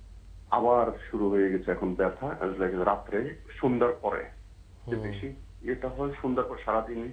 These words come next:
Speaker 1: চলাফেরা করে অথবা একটু কাজকর্ম করে, কিন্তু রাত্রে মাগরিবের নামাজ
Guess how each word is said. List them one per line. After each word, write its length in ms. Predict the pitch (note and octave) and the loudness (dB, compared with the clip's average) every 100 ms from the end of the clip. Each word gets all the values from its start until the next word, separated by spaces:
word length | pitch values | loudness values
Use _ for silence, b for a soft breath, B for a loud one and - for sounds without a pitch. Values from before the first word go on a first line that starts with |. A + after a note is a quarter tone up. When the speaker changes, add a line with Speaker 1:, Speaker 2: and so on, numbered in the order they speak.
| A#2+ | -2
Speaker 1:
চলাফেরা 400 | G2+ G2+ - A2+ | 0 0 0 -2
করে 220 | - A2 | 0 0
অথবা 220 | G#2 G#2 | 0 -4
একটু 140 | - | -8
কাজকর্ম 520 | G2+ F#2 - A2 A2+ A#2+ | 0 0 0 -2 0 2
করে, 180 | D#3+ | 0
কিন্তু 240 | D#3+ G#2+ F#2 | 0 0 4
রাত্রে 420 | G2 - C#3+ G#3+ - b b - - - | 4 2 -2 -2 -4 b b -18 -18 -2
মাগরিবের 360 | - B2 C3 C3 | 2 2 2 2
নামাজ 220 | A#2+ A2+ | 4 2